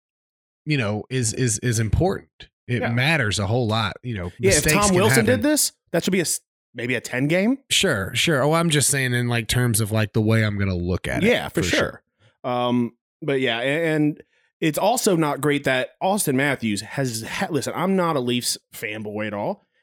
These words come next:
Speaker 2: and I understand that, uh, Leafs fanboys are just like Dallas Cowboy fanboys. They can be a little insane.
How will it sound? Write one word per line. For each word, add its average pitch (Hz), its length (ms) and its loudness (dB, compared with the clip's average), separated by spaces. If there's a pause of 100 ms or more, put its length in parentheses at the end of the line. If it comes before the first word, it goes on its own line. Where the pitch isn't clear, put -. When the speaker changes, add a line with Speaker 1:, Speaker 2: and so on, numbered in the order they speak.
Speaker 2:
and 123 280 -2
I 131 100 0
understand 131 400 0
that, 113 160 -2
uh, 127 80 -8
Leafs 113 440 -4
fanboys 120 480 -2
are 120 100 -4
just 107 220 -6
like 117 260 -6
Dallas 143 260 -4
Cowboy 156 320 -2
fanboys. 95 500 -6
They 101 60 -10
can 104 80 -8
be 113 80 -2
a 117 40 -2
little 147 180 -2
insane. 143 360 -2